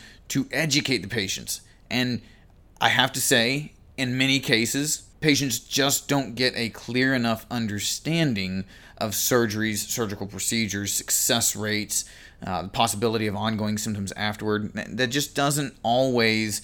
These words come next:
get done very clearly. So if you have contact with a patient and they're not getting educated fully, it's your job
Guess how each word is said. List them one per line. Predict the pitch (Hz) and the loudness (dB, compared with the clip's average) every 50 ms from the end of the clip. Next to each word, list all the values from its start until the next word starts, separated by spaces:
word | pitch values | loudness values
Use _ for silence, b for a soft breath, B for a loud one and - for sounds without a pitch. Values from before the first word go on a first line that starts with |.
| B B B B B B - 135 | B B B B B B -6 -2
get | 127 120 - 117 | -2 -2 0 0
done | 113 139 147 160 160 156 151 - | 2 2 4 4 4 4 2 -2
very | - 117 120 110 107 107 | -2 0 2 2 2 2
clearly. | - - 185 180 139 107 98 95 - - - 127 | 4 6 6 6 6 6 2 -2 -8 -10 -10 0
So | 117 - 143 139 139 | 2 4 6 6 6
if | 113 127 123 143 | 4 2 2 2
you | 165 | 2
have | 170 139 | 2 2
contact | - 131 113 110 107 107 104 | 2 0 0 0 0 0 -2
with | 107 104 | -2 -4
a | 98 | -2
patient | 104 107 107 107 151 135 - - | -2 -2 0 0 -2 -4 -6 -2
and | - 123 | 0 2
they're | 156 | 4
not | 165 151 - 131 | 4 2 2 0
getting | 127 123 120 107 | 0 0 0 -2
educated | - 113 98 101 98 - 104 104 95 | -4 -4 -4 -6 -6 -6 -6 -6 -6
fully, | 95 104 98 95 113 131 127 B B B B - - - | -2 -2 0 2 2 0 0 B B B B -12 -6 -4
it's | - - - | -2 2 4
your | 180 180 143 | 4 6 6
job | 131 127 101 98 107 123 139 | 6 4 4 2 0 -2 -4